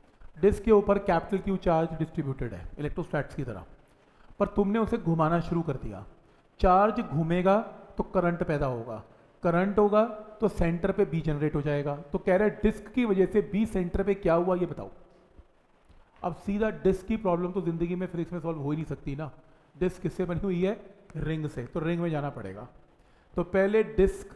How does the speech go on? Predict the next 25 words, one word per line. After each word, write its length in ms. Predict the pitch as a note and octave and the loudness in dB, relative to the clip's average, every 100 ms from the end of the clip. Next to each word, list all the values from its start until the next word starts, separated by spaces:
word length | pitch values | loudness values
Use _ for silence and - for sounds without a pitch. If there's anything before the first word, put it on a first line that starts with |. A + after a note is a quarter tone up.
| - | 0
के 60 | G#3 | 2
ऊपर 260 | G3+ G3+ F#3+ | 4 2 -2
कैपिटल 380 | - D#3+ - | -2 -4 -6
क्यू 160 | F3+ G3+ | -6 -6
चार्ज 340 | G3 F#3 F3+ F#3+ | 2 2 4 0
है, 100 | G#3+ - - - - - - | -4 -8 -20 -20 -20 -20 -6
आपने 360 | D#3 E3 F#3+ G#3 | 0 0 0 -2
इसे 160 | G#3 G#3 | 0 0
ओमेगा 340 | E3+ F3 F3+ | 0 0 0
से 140 | F#3+ | 0
घुमा 220 | F3 D#3+ D#3 | 0 0 0
दिया, 220 | F3+ G3 - - - - _ _ - | 0 -2 -4 -18 -20 -20 _ _ -2
तो 80 | G3+ | 0
मान 300 | F3+ F3 G#3 | 2 2 2
लें 260 | A3 A3+ A3 | 2 0 2
डिस्क 220 | G3 G3+ | 0 2
किससे 260 | F#3 E3 G3 | -2 0 0
बनी 180 | F#3+ F#3+ | 0 0
हुई 200 | G3 G3 | 0 2
है? 120 | A3+ - - - | 2 -2 -12 -14
रिंग 240 | D3+ D3+ C3+ | -6 -6 -6
से। 200 | - G2 - _ _ _ _ _ _ - | -14 -18 -20 _ _ _ _ _ _ -8
रिंग 280 | D#3 G3 G#3 | -2 -2 -2
कोई 220 | - G3 | 2 2
भी 120 | G3 | 2